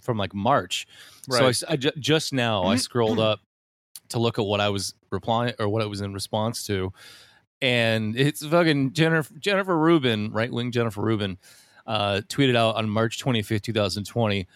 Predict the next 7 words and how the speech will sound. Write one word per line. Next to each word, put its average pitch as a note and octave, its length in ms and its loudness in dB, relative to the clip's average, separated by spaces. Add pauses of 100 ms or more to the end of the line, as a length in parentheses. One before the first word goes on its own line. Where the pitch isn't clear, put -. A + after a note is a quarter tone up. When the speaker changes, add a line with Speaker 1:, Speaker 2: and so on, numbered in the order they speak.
(140)
Speaker 1:
"Watching F3 540 0
Andrew C3 320 2
Cuomo C3+ 420 0
is G2+ 100 -4
inspiring, G#2 800 -2
uplifting, A#2 720 -6 (120)
fascinating. A#2+ 760 -2